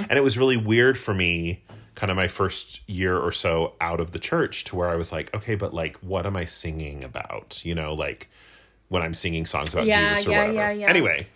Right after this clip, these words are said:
Speaker 2: I know.
Speaker 1: And I, and I've left a lot of them on 'cause I've liked a lot of them. But then this year as I was listening, I was like, "I don't really care about this song anymore." So I'm removing a lot of religious
Speaker 2: Nice.
Speaker 1: songs.
Speaker 2: Like, name one in particular.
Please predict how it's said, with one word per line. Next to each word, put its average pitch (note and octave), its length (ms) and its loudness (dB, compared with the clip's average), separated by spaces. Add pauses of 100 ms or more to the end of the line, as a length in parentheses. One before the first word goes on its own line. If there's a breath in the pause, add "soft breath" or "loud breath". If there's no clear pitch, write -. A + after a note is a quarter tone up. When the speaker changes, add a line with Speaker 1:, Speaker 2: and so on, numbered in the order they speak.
(120)
Speaker 2:
I A#3+ 120 0
know. D4+ 420 2
Speaker 1:
And E3 140 6
I, F3 40 4
and F3+ 240 4
I've D#3+ 180 4
left E3 280 6
a G#3+ 40 4
lot G3+ 180 8
of G#3 80 2
them A3+ 100 0
on C#3 180 4
'cause C3 160 -2
I've C3+ 200 2
liked D3+ 320 2
a F3 40 0
lot A2 200 4
of G2+ 100 -2
them. G2+ 180 0
But A#2+ 120 -2
then C#3 140 0
this D#3 200 -2
year F#3 100 0
as D#3+ 80 -4
I C3 120 0
was A2 140 -4
listening, G#2 300 -4
I G2+ 60 -2
was F#2+ 140 -6
like, G2 260 -4 (100)
"I E3+ 40 -8
don't A#3 100 -6
really B3+ 140 -8
care F3 140 -8
about G3+ 180 -8
this G#2+ 120 -6
song D2 200 -10
anymore." C#2+ 380 -10 (260)
So B2+ 120 0
I'm B2 160 2
removing A2+ 460 0
a E2+ 60 -2
lot D2 180 -2
of C#2 80 -10
religious A3+ 160 0 (100)
Speaker 2:
Nice. A3 140 2
Speaker 1:
songs. - 180 -4
Speaker 2:
Like, C4+ 300 4
name C#4+ 320 4
one C#4+ 140 6
in C4 100 0
particular. G#3 500 0